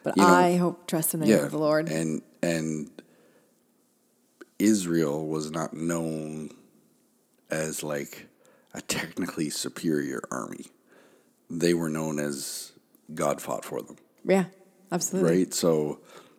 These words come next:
Speaker 2: you can have all the fancy armaments. Your safety is in, is in Yahweh.
Speaker 1: Yeah, no, absolutely. And, and it makes it very clear here that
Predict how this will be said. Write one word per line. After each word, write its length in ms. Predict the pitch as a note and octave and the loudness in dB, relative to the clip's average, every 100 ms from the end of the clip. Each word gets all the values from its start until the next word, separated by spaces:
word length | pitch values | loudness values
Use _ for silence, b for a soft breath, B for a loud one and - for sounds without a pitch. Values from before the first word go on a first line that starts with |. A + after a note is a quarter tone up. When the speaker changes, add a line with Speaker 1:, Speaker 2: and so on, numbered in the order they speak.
| _ | _
Speaker 2:
you 220 | D2+ E2 | -4 0
can 100 | B2 | 2
have 200 | A2 A2+ | 6 6
all 100 | F#2+ | 6
the 80 | E2+ | 2
fancy 480 | - F2 E2 - E2 | -2 -2 -2 -2 -4
armaments. 720 | - D#2 C2 - - - - _ _ _ _ _ _ _ _ _ - _ _ _ _ - E2+ D#2 D2 - | -2 -2 -4 -8 -12 -14 -14 _ _ _ _ _ _ _ _ _ -20 _ _ _ _ -20 -16 -14 -16 -4
Your 260 | F2 F2 D#2 | 2 4 2
safety 420 | - C2+ - C#2+ | -2 -6 -6 -8
is 160 | C2 C#2+ | -6 -8
in, 200 | B1+ - _ - | -12 -14 _ -10
is 160 | D#2 | -8
in 160 | C#2+ B1+ | -6 -8
Yahweh. 340 | - - - - - _ _ - | -8 -6 -8 -10 -16 _ _ 0
Speaker 1:
Yeah, 220 | G3 D#3+ - | 2 2 -2
no, 180 | F#3 G3 | -2 0
absolutely. 540 | - F#3+ - F3+ F3+ D#3 | 0 0 2 2 4 4
And, 140 | E3 - | 2 0
and 260 | D#3 C3 | -4 -4
it 40 | - | 0
makes 220 | F#3+ F3+ | 0 -2
it 100 | - | -2
very 180 | F3+ E3+ | 2 2
clear 280 | - F#3+ E3 | 2 0 0
here 380 | - B3 F#3 | 0 4 4
that 240 | D#3+ D#3 | 4 0